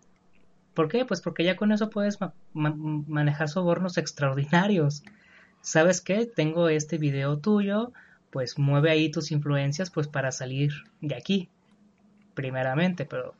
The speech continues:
pues, eh, la, la teoría marca que fue Donald Trump quien lo mandó a matar,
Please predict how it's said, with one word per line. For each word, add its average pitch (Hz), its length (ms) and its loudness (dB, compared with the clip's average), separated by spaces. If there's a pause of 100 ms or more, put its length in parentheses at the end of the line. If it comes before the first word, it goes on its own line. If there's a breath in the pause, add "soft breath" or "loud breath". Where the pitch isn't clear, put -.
(160)
pues, - 380 -16 (920)
eh, 135 300 -4
la, 139 240 0
la 156 180 2
teoría 160 320 4
marca 175 320 0
que 143 160 0
fue 139 440 -2
Donald 135 260 -4
Trump 139 240 -4
quien 143 140 0
lo 131 60 -4
mandó 127 200 -8
a 127 40 -8
matar, 127 300 -8